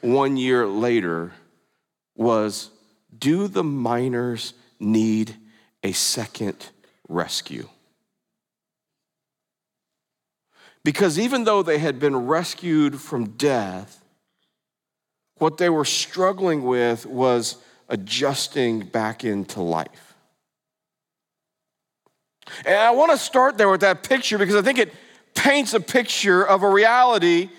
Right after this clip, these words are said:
that you and I often find ourselves in spiritually.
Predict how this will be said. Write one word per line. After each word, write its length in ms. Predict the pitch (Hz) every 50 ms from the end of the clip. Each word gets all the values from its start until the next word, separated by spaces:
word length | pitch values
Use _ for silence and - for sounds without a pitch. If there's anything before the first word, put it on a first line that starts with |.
| - - - - _ _
that 220 | - 151 214 214 208
you 220 | 220 262 285 294
and 80 | 277 262
I 160 | 262 254 240
often 340 | 208 220 226 214 226 220 190
find 340 | - 247 226 214 226 226 220
ourselves 760 | - 196 226 226 208 - - - 240 233 226 226 190 165 170
in 320 | 190 185 175 160 147 139 143 - _ _ _ _ _ _ _
spiritually. 840 | _ - - - - - 285 294 277 254 220 - - 170 143 113 82